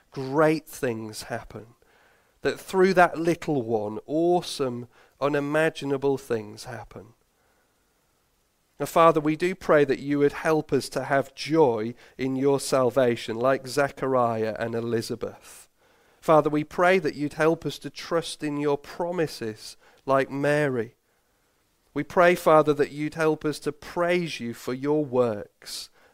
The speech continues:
like the angels. Father, would you give us spiritual sight, like the shepherds,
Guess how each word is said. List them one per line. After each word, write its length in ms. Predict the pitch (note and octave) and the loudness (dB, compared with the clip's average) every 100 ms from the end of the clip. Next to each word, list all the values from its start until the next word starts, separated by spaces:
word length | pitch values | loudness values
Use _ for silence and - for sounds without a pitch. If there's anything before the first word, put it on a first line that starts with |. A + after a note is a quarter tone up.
| - | -2
like 240 | A#2+ B2 | 0 0
the 180 | C3+ B2+ | -2 0
angels. 920 | A#2+ A#2 A#2 A#2 G#2+ G#2+ - - - _ _ _ _ _ _ _ _ _ | 0 0 -4 -8 -10 -12 -18 -18 -18 _ _ _ _ _ _ _ _ _
Father, 400 | - D3+ D#3 D3 | 2 6 6 4
would 260 | C#3+ D3+ D3+ | 0 -2 -4
you 120 | D3 | -6
give 260 | C#3+ D#3 | -2 -2
us 140 | D3 C#3 | -2 -6
spiritual 880 | - - - E3+ F3+ - - D3 D3 | -8 -10 -6 -2 0 -2 -6 -6 -6
sight, 720 | - - F3 D#3+ A2+ - - | -8 -8 0 0 0 -8 -6
like 320 | C3 C#3 C3+ | 0 0 0
the 100 | C#3+ | -8
shepherds, 960 | C#3 - F3 F3 - A2+ A#2+ - - | -8 -10 -10 -10 -12 -12 -14 -18 -18